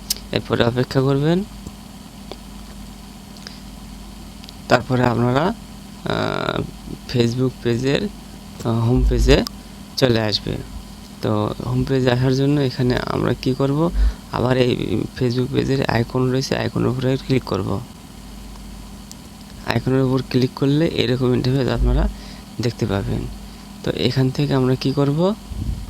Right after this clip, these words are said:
এরপর আপনার প্রফেশন ড্যাশবোর্ডে ক্লিক করবেন।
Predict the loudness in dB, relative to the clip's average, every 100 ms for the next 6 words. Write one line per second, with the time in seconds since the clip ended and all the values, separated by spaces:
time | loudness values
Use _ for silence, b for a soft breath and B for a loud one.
0 | -12 -14 -16 -16 -16 -16 -16 -16 -16 -16
1 | -14 -14 -14 -14 -14 -14 -16 -16 -16 -14
2 | -16 -16 -20 -20 -18 -16 -12 -8 B B
3 | -12 B B 4 6 6 6 4 4 2
4 | 2 2 2 2 4 4 4 4 2 4
5 | 4 2 B B B -4 0 0 2 2
6 | 2